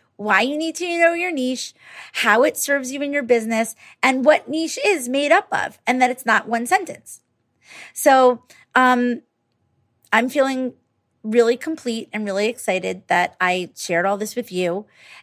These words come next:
And I hope that, like, look, there's no to-do here. I mean, the to-do is I just gave you a lot of shit that you need to excavate, that you need to brainstorm, that you need to work on.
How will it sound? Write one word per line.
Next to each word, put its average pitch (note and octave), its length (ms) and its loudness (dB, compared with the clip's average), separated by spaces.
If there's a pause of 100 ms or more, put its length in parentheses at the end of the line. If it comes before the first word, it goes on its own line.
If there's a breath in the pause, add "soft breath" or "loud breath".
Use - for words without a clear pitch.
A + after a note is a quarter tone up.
And A#3 160 4
I A3+ 60 2
hope C4+ 320 0
that, C4 220 2
like, A3 320 0
look, B3 260 0
there's C4+ 180 -2
no D#4+ 160 0
to-do A#3 520 -2
here. F3 280 -8
I A3+ 100 -2
mean, A3+ 220 -2 (260 loud breath)
the C4 100 0
to-do C#4 540 -2
is A3 280 0
I A#3 140 0
just B3+ 260 -4
gave B3+ 260 -4
you A3+ 200 -2
a - 20 0
lot G#3 240 0
of G3 100 -6
shit A3+ 220 -4
that F3 120 -8
you G#3 180 -8
need G#3 220 -8
to - 220 -6
excavate, G3 520 -8
that - 100 -8
you A3 140 -6
need G#3+ 220 -6
to A#3+ 80 -6
brainstorm, G3+ 560 -6
that F3 100 -10
you G#3 100 -8
need G3+ 200 -8
to G#3+ 100 -10
work F3+ 320 -6
on. D#4+ 420 0